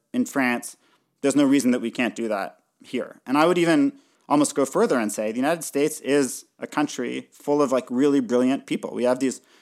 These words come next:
huge design schools that turn out some of the best designers, some of the best architects in the world.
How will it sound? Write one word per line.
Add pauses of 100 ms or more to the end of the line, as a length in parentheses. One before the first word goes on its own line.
huge
design
schools
that
turn
out
some
of
the
best
designers, (240)
some
of
the
best
architects
in
the
world.